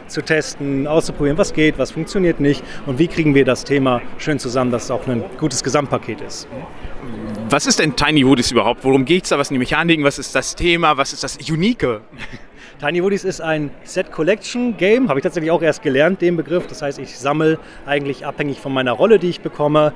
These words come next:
Speaker 1: äh, der verdeckten Rolle, die ich bekomme, unterschiedliche Woodies, so nennen wir die kleinen Naturgeister, die sich im Wald versteckt haben an der Stelle. Und wenn ich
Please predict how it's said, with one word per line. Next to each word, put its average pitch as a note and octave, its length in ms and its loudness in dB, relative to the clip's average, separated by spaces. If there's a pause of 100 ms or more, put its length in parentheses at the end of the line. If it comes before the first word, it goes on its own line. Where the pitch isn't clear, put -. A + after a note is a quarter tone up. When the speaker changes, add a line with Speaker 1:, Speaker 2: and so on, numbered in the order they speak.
(180)
Speaker 1:
äh, B2+ 280 2
der A#2+ 100 -6
verdeckten D3+ 320 -4
Rolle, C3+ 160 -2
die B2 80 -4
ich A#2 80 -8
bekomme, C3+ 460 -4
unterschiedliche C3 760 -4
Woodies, D4+ 320 4
so D3+ 100 0
nennen C3+ 160 4
wir B2+ 60 4
die B2 80 2
kleinen B2 220 2
Naturgeister, E3+ 600 4
die C3+ 100 -2
sich A#2 100 -6
im B2 140 -2
Wald A#2+ 160 0
versteckt A3 360 -6
haben E3+ 300 2 (300)
an D3+ 100 0
der D3+ 100 4
Stelle. D3 360 4 (260)
Und C#3 160 -2
wenn C#3+ 120 0
ich C#3 200 -2